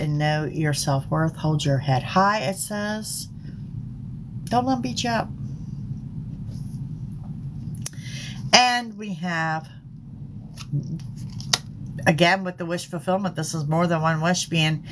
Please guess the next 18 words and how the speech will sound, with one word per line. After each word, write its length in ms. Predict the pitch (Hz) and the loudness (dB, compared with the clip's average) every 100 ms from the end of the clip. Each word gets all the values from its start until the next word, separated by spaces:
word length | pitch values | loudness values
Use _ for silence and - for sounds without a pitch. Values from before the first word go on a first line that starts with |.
| - - - | -8 -6 -4
granted. 380 | - 214 220 170 | 6 8 6 0
I'm 80 | 113 | -4
seeing 320 | - 233 254 | -4 -2 0
the 80 | 254 | 2
number 240 | 233 220 | 2 2
nine 500 | 214 214 214 185 151 | 4 6 6 2 -2
three 280 | 139 190 214 | -6 -4 -4
times 480 | 208 233 233 208 180 | -2 2 2 2 2
so 120 | 185 | 2
far. 380 | 170 170 147 139 - - - | 2 2 2 2 -8 -8 4
Nine 440 | 190 254 359 381 | 6 6 4 0
is 140 | 302 - | -2 -2
the 80 | |
completion 760 | 190 202 185 - 226 - 208 185 | -2 -4 -4 -4 -4 -2 2 4
of 180 | 123 160 | 4 2
a 60 | |
cycle, 560 | 139 - 156 - - - - - - - - | 2 2 0 -2 -6 -8 -14 -18 -20 -16 -10
okay? 320 | - 151 175 | 4 6 6